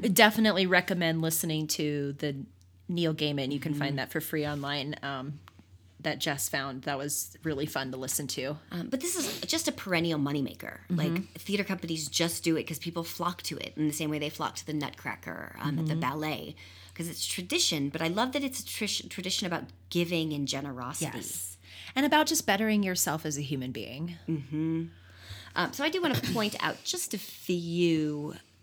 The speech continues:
Speaker 2: uh, at, like you were bringing up adaptations and such. Uh, there's the one that you mentioned, Lauren, that he got sued for. That was just pretty much a
Speaker 1: <laughs>
Speaker 2: plagiarism.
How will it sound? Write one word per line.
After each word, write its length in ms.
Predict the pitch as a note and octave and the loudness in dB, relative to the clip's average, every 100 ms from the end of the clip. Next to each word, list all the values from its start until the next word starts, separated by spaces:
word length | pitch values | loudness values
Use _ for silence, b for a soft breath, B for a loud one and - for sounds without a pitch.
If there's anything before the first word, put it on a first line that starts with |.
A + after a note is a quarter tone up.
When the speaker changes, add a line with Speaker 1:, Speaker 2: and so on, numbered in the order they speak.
| - - | -14 -8
Speaker 2:
uh, 160 | D3+ - | -6 0
at, 220 | D#3 - | 0 2
like 160 | E3 D3+ | 0 2
you 60 | |
were 100 | D#3+ D#3 - | 0 0 0
bringing 240 | D#3+ D3 | 2 4
up 140 | C#3+ C#3 | 2 -2
adaptations 640 | D3+ - C3+ - C3 D3 | -6 -4 -4 -2 -2 -2
and 140 | D3 | -2
such. 360 | C#3+ C3+ - - B B B B | -2 -2 -2 -6 B B B B
Uh, 140 | - C#3+ | 4 8
there's 220 | F#3 F#3+ | 10 10
the 80 | G#3 | 8
one 140 | F#3+ | 6
that 100 | G3 | 6
you 180 | E3+ G3+ | 6 8
mentioned, 440 | A3 D#3 - D#3 D3 | 10 8 6 4 4
Lauren, 260 | D3 D3+ | 4 4
that 160 | D#3 D3 | 4 2
he 100 | D#3+ | 2
got 180 | C#3 - | 2 2
sued 260 | - D3 | 2 2
for. 380 | - C3 C#3+ G3+ - | 2 0 0 -2 0
That 140 | D#3 | 2
was 140 | D3 - | 4 4
just 120 | - G#3+ | 6 10
pretty 140 | F#3 | 12
much 260 | F3+ G3+ E3 | 12 12 8
a 40 | |
Speaker 1:
<laughs> 120 | F3 | 8
Speaker 2:
plagiarism. 600 | G#3+ E3+ D#3+ D#3 D#3+ G#3 | 10 10 8 4 6 4